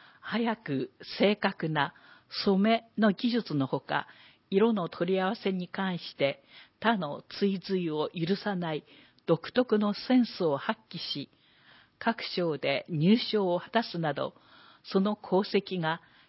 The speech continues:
業界において高く評価されている。技能奨励賞一人。将来の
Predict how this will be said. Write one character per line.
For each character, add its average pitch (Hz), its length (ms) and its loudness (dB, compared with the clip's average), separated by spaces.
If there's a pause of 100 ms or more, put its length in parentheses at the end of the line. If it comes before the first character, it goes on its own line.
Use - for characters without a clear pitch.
(120)
業 220 220 6
界 226 240 2
に 214 180 0
お 190 140 0
い 180 80 -6
て 175 200 -2
高 226 320 -4
く 165 240 -6 (140)
評 226 140 2
価 175 140 -2
さ - 120 -8
れ 143 120 -6
て - 120 -6
い 135 180 -6
る。 127 180 -12 (1500)
技 196 160 6
能 233 360 4
奨 185 380 4
励 185 240 2
賞 143 540 -6
一 - 280 -4
人。 - 140 -8 (800)
将 247 200 6
来 165 260 2
の 139 300 -2